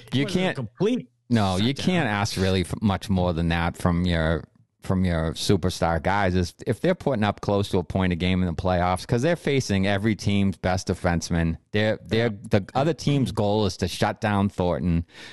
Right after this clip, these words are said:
Speaker 1: Uh, so, you know, he's gonna see everybody's best. And if you're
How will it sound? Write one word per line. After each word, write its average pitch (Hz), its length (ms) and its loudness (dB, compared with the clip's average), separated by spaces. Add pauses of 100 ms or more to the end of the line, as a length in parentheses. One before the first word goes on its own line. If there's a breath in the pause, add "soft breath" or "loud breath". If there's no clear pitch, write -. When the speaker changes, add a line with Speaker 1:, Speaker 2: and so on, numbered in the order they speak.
(160 loud breath)
Speaker 1:
Uh, 92 360 0
so, 98 460 0
you 135 120 0
know, 90 360 0 (140)
he's 151 200 0
gonna 139 180 0
see 127 300 0
everybody's 101 500 0
best. 95 540 -2 (280 loud breath)
And 113 80 2
if 120 160 -2
you're 180 340 2